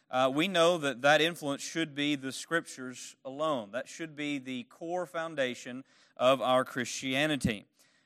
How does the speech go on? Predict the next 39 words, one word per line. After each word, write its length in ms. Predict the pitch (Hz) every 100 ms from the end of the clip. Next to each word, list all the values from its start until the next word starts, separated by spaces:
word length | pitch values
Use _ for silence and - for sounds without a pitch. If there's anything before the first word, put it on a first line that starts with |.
| _
Now, 240 | 131 139
this 340 | 127 135 196 -
is 320 | 170 151 143
the 200 | 143 139
first 420 | - 170 175 -
of 60 | 151
the 60 |
five 280 | - 147 143
solas 420 | - 156 156 135
that, 140 | 127 123
of 140 | 139 127
the 80 |
Reformation, 680 | 123 123 131 127 143 139 127
as 100 | 113
I 100 | 117
mentioned 340 | 117 123 - 117
a 40 |
moment 240 | 113 113
ago. 340 | 110 135 156 131
It 140 | 123
is 240 | 123 117 - _ _ _
known 240 | 120 151
as 220 | 147 131 -
sola 380 | 160 151 147
scriptura. 720 | 135 - 123 - 151 127 107
That's 200 | 101 123
the 100 | -
Latin 380 | 117 127 143 147
phrase 520 | - 139 135 139 131
for 280 | - 123 117
Scripture 640 | - - 156 147 - 147 147 _ _ _
alone, 580 | - 110 120 131 139 165
and 180 | 123 113
you'll 240 | 123 135 - _
commonly 560 | - 143 147 151 139 135
see 360 | - 147 139
that, 340 | 127 131 - _ _ _ -
uh, 80 | 117
referenced 480 | 135 143 143 127